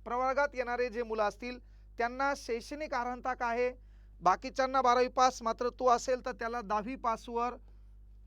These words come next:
फॉरेस्ट भरतीमध्ये वनरक्षक म्हणजे फॉरेस्ट गार्ड भरतीचा फॉर्म भरता येतो. पहा, माजी सैनिक असल्यास माध्यमिक शालांत प्रमाणपत्र दहावी बेसवर तो लागला असेल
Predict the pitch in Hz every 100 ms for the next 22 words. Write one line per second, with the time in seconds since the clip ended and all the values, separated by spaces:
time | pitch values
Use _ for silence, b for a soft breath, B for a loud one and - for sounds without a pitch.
0 | - 202 226 269 233 208 214 208 240 226
1 | 233 247 - 180 208 247 262 262 - 233
2 | - 202 214 - 208 220 262 214 170 220
3 | 220 160 - - - - 175 208 240 233
4 | 247 - 220 226 175 175 220 233 262 214
5 | 165 - - - - - 190 - b b
6 | b - 190 220 302 - 269 277 254 247
7 | - 254 254 - - - - - - 175
8 | 196 254 294 - 254 254 254 185 247 240
9 | 226 247 247 254 214 214 240 240 226 247
10 | 240 240 226 220 233 226 - 247